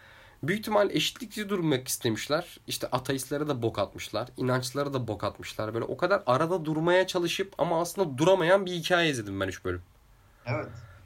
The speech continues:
Speaker 2: Ya benim, ben şöyle hoşuma gitti. İzlerim. Neden? Ee, bilim kurgu izlemeyi seviyorum abi. Çok çok çöp değilse. Yani hani. Çünkü işte o başka bir, işte Dune'da da konuştuk ya, o başka bir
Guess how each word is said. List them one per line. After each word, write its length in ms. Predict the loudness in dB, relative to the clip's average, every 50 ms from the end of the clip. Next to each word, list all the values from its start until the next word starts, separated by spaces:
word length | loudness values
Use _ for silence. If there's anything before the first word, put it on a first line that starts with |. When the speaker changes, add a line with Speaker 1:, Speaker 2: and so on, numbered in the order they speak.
| -8 -2
Speaker 2:
Ya 160 | 0 2 2 2
benim, 280 | 2 0 -2 -2 0
ben 140 | 0 0 0
şöyle 280 | 0 -2 -4 -4 -2 0
hoşuma 380 | 0 0 -2 -4 -4 -2 0
gitti. 280 | 0 0 -2 -4 -8 -10
İzlerim. 480 | -10 -8 -2 -2 0 0 0 -4 -6 -12 -16 -6 -4
Neden? 340 | -2 -2 0 -2 -4 -4 -6 -8 -12 -14 -14 -14 -14 -16 -18 -18 -14 -8 -4
Ee, 40 | -2 -2 0 -2 -2 -2 -2 0 0 0 2 0 0 0 -2 -2 -2
bilim 440 | -2 4 6 6 6 6 6 2
kurgu 220 | 2 4 4 4 6
izlemeyi 380 | 6 6 6 6 6 6 4
seviyorum 460 | 4 2 4 6 8 8 8 6 6 4
abi. 160 | 0 -2 -2 -4
Çok 360 | -4 -2 -2 0 -2 -2 -2 -2
çok 240 | 0 0 0 -2 -4 -8 -12 -16 -18 -20 -20 -20 -18 -12
çöp 320 | 0 2 4 4 4 4 4
değilse. 400 | 2 2 2 0 -4 -8 -10 -10 -12 -14 -14 -14 -14 -14 -12
Yani 280 | -10 -8 -6 -6 -6 -6
hani. 240 | -8 -8 -10 -10 -12 -14 -16 -20 -20 -20 -20 -20 -20 -18 -18
Çünkü 140 | -10 -6 -4
işte 320 | -4 -2 0 0 0 0
o 280 | 0 -2 -4 -6 -6 -8 -12 -14 -4 0
başka 340 | 2 2 2 2 0 0 0
bir, 200 | 0 0 0 -2 -6 -10 -12 -14 -12 -12
işte 280 | -12 -12 -8 -6 0 4
Dune'da 440 | 6 6 6 6 4 4 4 2 2
da 80 | 2
konuştuk 480 | 0 -4 -4 -4 -6 -6 -8 -8 -4 -4
ya, 120 | -4 -2
o 220 | -4 -6 -6 -4 -4
başka 340 | -4 -4 -6 -6 -4 0
bir 240 | 2 2 2 2 0